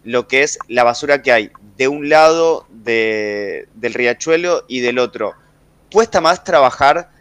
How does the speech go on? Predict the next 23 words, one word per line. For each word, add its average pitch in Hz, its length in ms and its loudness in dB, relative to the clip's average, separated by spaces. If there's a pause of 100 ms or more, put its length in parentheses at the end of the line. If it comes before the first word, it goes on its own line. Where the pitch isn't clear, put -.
(140)
en 120 140 -6
algún 139 360 -2
municipio 123 1200 -2
puntual? 143 600 2 (260)
O, 123 160 0
por 123 120 0
ejemplo, 127 520 -2 (100)
la 120 200 -2
ciudad, 135 420 2 (260)
¿cuesta 151 240 -2
más 151 160 -2
levantar 139 720 0 (240)
del 113 340 -6
lado 156 540 4 (320)
de 117 240 -2
la 113 120 0
ciudad 139 460 0
que 120 200 -2
del 110 180 -6
lado 127 460 2
de, 101 640 -4 (220)
de 110 120 -4
provincia 139 720 -2